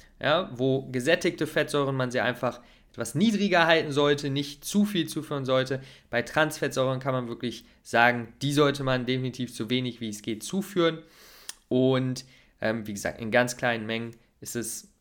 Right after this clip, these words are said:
hier und da nicht schlimm, aber zur Gewohnheit sollte man sich das nicht machen. Dann eher die gesunden Fettsäuren.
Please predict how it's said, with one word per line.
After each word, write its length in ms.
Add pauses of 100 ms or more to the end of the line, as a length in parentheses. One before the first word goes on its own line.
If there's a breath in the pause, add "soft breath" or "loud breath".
(100)
hier 240
und 160
da 160
nicht 140
schlimm, 280
aber 520 (640)
zur 180
Gewohnheit 440
sollte 220
man 120
sich 140
das 180
nicht 180
machen. 320 (340 loud breath)
Dann 220
eher 420 (380 loud breath)
die 180
gesunden 400
Fettsäuren. 680